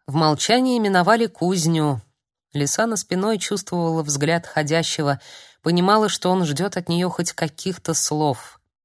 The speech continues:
Однако она упрямо молчала, не было у нее слов. Горечь была, стыд был, глухая боль в сердце тоже была, а слов ни единого.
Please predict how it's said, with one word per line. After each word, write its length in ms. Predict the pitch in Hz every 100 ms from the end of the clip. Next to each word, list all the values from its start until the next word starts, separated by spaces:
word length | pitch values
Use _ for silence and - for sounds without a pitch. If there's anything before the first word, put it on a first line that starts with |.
| _ _ _ _ -
Однако 480 | 175 196 208 202
она 240 | 190 202 208
упрямо 360 | 180 180 185
молчала, 920 | 180 175 175 - - 143 143 143 143 - -
не 220 | 156 175
было 180 | 160 151
у 80 |
нее 240 | 151 143 135
слов. 560 | - 139 131 - - _ _
Горечь 440 | - 254 262 151
была, 280 | 139 147 139
стыд 400 | 131 - 165 190
был, 280 | 180 185 185 - - _ _
глухая 500 | 139 135 - 180 196
боль 340 | 170 127 151 151
в 80 | -
сердце 480 | - 147 - -
тоже 400 | 143 147 147 139
была, 440 | 139 143 143 147 147 _ _ _ -
а 120 | 139
слов 640 | - 143 156 165 - - _
ни 140 | 151 175
единого. 720 | 160 139 127 160 147 127 107